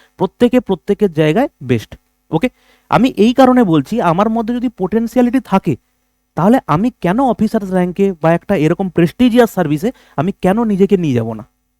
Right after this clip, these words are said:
ভাই আমাদের যখন চোখ খুলেছিল না, তখন হচ্ছে চোখ খুলতে খুলতে মাত্র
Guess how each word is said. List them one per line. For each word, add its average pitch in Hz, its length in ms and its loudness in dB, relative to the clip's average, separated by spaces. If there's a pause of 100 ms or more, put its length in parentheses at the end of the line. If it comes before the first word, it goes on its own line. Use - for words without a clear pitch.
(540)
ভাই 220 100 4
আমাদের 202 320 2
যখন 220 220 -4
চোখ 220 280 0
খুলেছিল 226 340 0
না, 269 140 -2 (360)
তখন 170 220 -2
হচ্ছে 196 180 -4 (120)
চোখ 185 200 -2
খুলতে 180 260 -2
খুলতে 208 200 -4
মাত্র 180 280 -6